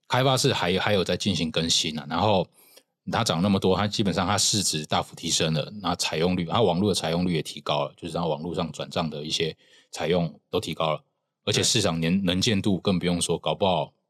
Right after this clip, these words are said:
Speaker 1: 比现在市值第三，就搞不好比我们认为很，很屌的 Polkadot，
Speaker 2: 嗯。
Speaker 1: 或者说以太币的能见度都还要高。
Speaker 2: 对啊，大家
Speaker 1: 然后应该有很多人，
Speaker 2: 都知道
Speaker 1: 搞不好真的有很多人不知道以太币，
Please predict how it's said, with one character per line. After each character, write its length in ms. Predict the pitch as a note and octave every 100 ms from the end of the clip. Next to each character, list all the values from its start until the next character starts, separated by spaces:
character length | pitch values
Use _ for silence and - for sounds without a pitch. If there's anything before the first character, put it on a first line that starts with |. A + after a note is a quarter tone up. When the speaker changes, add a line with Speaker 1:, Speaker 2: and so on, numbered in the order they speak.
| -
Speaker 1:
比 360 | E2 D2+ D2 - _ _ _ _ _
现 160 | - F#2+
在 60 | F2+
市 180 | -
值 160 | F2+ D#2
第 160 | F#2 E2+
三， 240 | F2+ E2 -
就 80 | -
搞 120 | E2
不 60 | F2+
好 80 | F#2
比 300 | E2+ D2+ - _
我 60 | F#2
们 120 | E2+
认 160 | G#2 F2+
为 220 | E2+ E2
很， 240 | - D#2 D#2+
很 160 | F2+
屌 160 | F#2 E2
的 140 | D#2
Polkadot， 540 | - F2 - C#2+ - - -
Speaker 2:
嗯。 380 | - G2 F#2+ F2+
Speaker 1:
或 60 |
者 80 | E2+
说 160 | F2 E2
以 80 | D2+
太 160 | E2
币 160 | E2 D#2
的 80 | D2+
能 180 | D2+
见 160 | E2 F#2
度 120 | E2
都 120 | E2
还 120 | D2+ C#2+
要 100 | C#2+
高。 140 | F#2+
Speaker 2:
对 60 | F2+
啊， 180 | E2 -
大 100 | A2
家 100 | G#2
Speaker 1:
然 60 |
后 80 | E3
应 80 | F#3+
该 140 | F#3
有 100 | F3+
很 120 | C#3+
多 200 | G#2+ C#3+
人， 20 | D3+
Speaker 2:
都 40 |
知 20 |
道 80 | G#2
Speaker 1:
搞 100 | G2+
不 80 | D3+
好 100 | D3+
真 160 | D3 E3+
的 80 |
有 100 | C#3
很 160 | B2 G2+
多 160 | A#2 C#3
人 120 | G#2+
不 100 | C3+
知 100 | B2+
道 160 | C3+
以 120 | G2 E2+
太 160 | G2+
币， 200 | F#2 E2